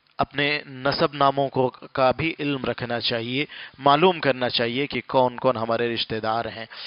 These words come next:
اللہ سے دعا ہے کہ اللہ تعالی ہمیں صحابہ کرام رضوان اللہ علیہ مجمعین، نبی کریم صلی اللہ علیہ وسلم کی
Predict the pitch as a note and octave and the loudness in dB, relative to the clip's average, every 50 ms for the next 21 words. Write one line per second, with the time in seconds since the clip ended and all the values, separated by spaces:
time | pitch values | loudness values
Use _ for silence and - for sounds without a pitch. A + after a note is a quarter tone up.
0 | - - - - C3+ C3+ C3 - - C3 B2+ D3+ E3 D#3+ C#3 C3+ C3+ - C3 B2+ | -14 -10 -6 -2 0 0 0 0 0 -2 0 4 6 6 6 6 4 2 0 0
1 | B2+ C3 B2 - C3 C3 B2 A#2+ A#2 A2 A#2 A#2+ A#2+ A2+ A2 A2+ - - - - | 0 0 0 0 0 0 2 2 0 0 -2 -4 -6 -6 -8 -10 -12 -16 -18 -18
2 | - - - - B2 A#2+ A#2 A#2+ A#2 - - B2+ C3 B2+ B2+ B2 A#2+ A2 B2 A#2+ | -12 -6 -4 0 0 0 2 0 0 0 0 2 2 2 2 0 0 2 2 2
3 | A#2 A#2 A#2 A#2+ B2 A#2 A#2 A2+ A2 A2+ A#2 A#2 A2 G2+ G#2+ A2+ A#2+ A#2+ A#2+ A#2+ | 2 2 0 0 0 0 0 -2 -4 -4 -6 -8 -8 -10 -10 -8 -6 -6 -6 -6
4 | A#2+ A#2 A#2 A2+ A2+ A2+ - B2+ B2+ C3 A#2+ A2+ G#2 A#2 A#2 G#2+ - - A#2 A2+ | -6 -6 -6 -4 -4 -4 -4 -4 -4 -4 -4 -4 -2 -2 -2 -2 -2 -4 -4 -4
5 | A2+ A2+ A2+ - B2 A#2 A2+ | -6 -8 -8 -10 -10 -8 -10